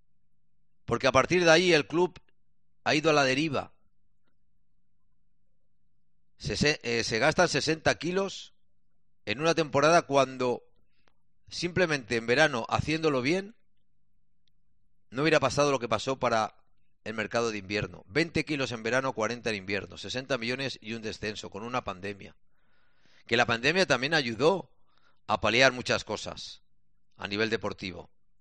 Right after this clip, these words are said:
Pero todo ese dinero nunca has podido recuperarlo,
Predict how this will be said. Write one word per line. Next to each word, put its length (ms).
Pero 220
todo 320
ese 160
dinero 460
nunca 640
has 280
podido 460
recuperarlo, 720